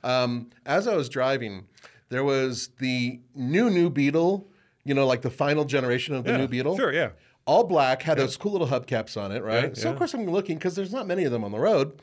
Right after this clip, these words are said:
Speaker 2: Yeah, they did, like, a s-, bunch of special editions at the
Speaker 1: Yeah,
Speaker 2: end
Speaker 1: this
Speaker 2: there,
Speaker 1: one
Speaker 2: yeah.
Speaker 1: looked just really cool, right? And
Speaker 2: I,
Speaker 1: so
Speaker 2: I
Speaker 1: I
Speaker 2: like, I
Speaker 1: glanced
Speaker 2: like,
Speaker 1: over.
Speaker 2: I like the blue jean one. Remember that one?
Speaker 1: Yeah, I
Speaker 2: Yeah,
Speaker 1: do
Speaker 2: yeah,
Speaker 1: as
Speaker 2: it's
Speaker 1: well.
Speaker 2: pretty
Speaker 1: That
Speaker 2: cool,
Speaker 1: was,
Speaker 2: yeah.
Speaker 1: that was cool. But this, this was all black and just looked cool and
Speaker 2: Okay,
Speaker 1: sedate,
Speaker 2: cool.
Speaker 1: right?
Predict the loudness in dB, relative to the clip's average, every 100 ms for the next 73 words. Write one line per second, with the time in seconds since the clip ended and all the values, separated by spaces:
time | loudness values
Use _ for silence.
0 | -6 -4 -2 0 2 2 2 -2 -6 -6
1 | -6 -8 -8 -6 -6 -6 -6 -8 -6 0
2 | 2 2 0 -2 0 2 0 -2 -6 0
3 | 2 2 0 -4 -6 -4 -2 -2 0 -2
4 | 0 2 2 0 0 0 0 -2 -2 -2
5 | -6 -8 -10 -10 -12 -12 -12 -12 -12 -12
6 | -14 -16 -8 -2 2 2 2 0 -2 -4
7 | -4 -4 -2 -2 -4 -6 -6 -6 -6 -6
8 | -8 -8 -6 -8 -8 -6 -6 -8 -8 -4
9 | 0 0 0 2 2 0 -6 -6 -2 -4
10 | -2 -2 -2 -2 -2 -2 0 0 2 -2